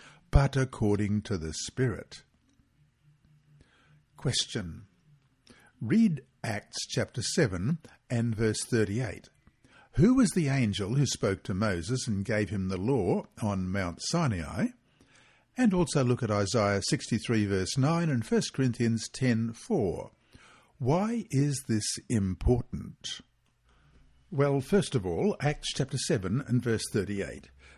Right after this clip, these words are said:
"This is he who was in the congregation in the wilderness with the angel who spoke to him on Mount Sinai and with our fathers, the one who received the living oracles to give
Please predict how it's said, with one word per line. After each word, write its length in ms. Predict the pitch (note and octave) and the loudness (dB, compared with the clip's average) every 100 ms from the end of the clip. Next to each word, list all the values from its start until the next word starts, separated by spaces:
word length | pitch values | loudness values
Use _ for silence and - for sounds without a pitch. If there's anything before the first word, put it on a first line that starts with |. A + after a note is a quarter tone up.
| - | 0
"This 280 | D#3+ G#3+ A3 | 2 4 2
is 220 | D#3+ - | 0 2
he 280 | G3 G#2 F#2 | 4 4 4
who 140 | B2 | 4
was 240 | A2 A#2 A#2+ | 6 4 4
in 100 | G2+ | 2
the 100 | G2+ | 2
congregation 800 | C3 A#2 G#2 G2+ A#2 B2+ - B2 | 2 2 2 0 0 0 0 0
in 100 | G2+ | 0
the 100 | F2+ | 0
wilderness 560 | C3+ C#3+ G#2 G#2+ D#3 | 0 0 0 0 0
with 140 | G#2+ - | -2 -2
the 160 | G#2+ | -2
angel 460 | A2 E3+ F3 F3 D3 | 0 2 2 2 2
who 120 | A#2+ A2+ | 2 0
spoke 400 | - G3 A3 - | -2 0 0 0
to 100 | D#3+ | 0
him 240 | C3+ C#3+ | 0 0
on 180 | C#3 C3+ | 0 2
Mount 240 | C3+ C3+ - | 0 0 -2
Sinai 640 | C#3 D3 B2 F#2+ - - - - - - | -4 -2 -4 -6 -10 -14 -18 -20 -12 0
and 140 | B2+ | 2
with 160 | C#3 C#3+ | 4 4
our 160 | C#3 | 2
fathers, 640 | - C3+ D#3+ E2+ C#2+ - - - - | 2 0 -2 -4 -8 -12 -14 -10 0
the 100 | C#3 | 2
one 300 | C3 G#3 G#3+ | 4 6 6
who 180 | C#3+ A#2+ | 6 6
received 600 | A2+ - F#3+ E3+ D3+ B2 | 4 2 0 2 0 0
the 100 | A#2 | 2
living 320 | F#3+ E3 D3+ | 2 2 0
oracles 600 | D#3+ D3+ C3 G2+ E2 E2 - | 0 0 -2 -4 -6 -6 -10
to 240 | - C3 A2 - | -4 -4 -4 -4
give 380 | C#3 D3 C3 | 0 0 -2